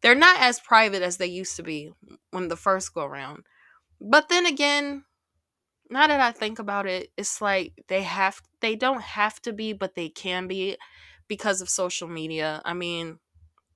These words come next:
the people in the shade room are detectives when it comes to social media, okay? So they're, you know, they're more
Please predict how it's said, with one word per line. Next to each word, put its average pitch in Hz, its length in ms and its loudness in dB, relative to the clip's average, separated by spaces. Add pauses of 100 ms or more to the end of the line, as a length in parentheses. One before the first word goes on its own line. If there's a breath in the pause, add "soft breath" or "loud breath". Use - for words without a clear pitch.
(600)
the 190 80 -8
people 254 320 0
in 208 100 -2
the 180 80 -8
shade 196 280 0
room 175 260 -6
are 170 100 -4
detectives - 640 -10
when 139 140 -12
it - 80 -16
comes 139 300 -12
to 143 200 -8
social 131 380 -6
media, 123 400 -10
okay? 151 340 -6 (400 loud breath)
So 285 180 2
they're, 330 260 6
you 294 200 -2
know, 294 140 4
they're 269 100 6
more 262 260 2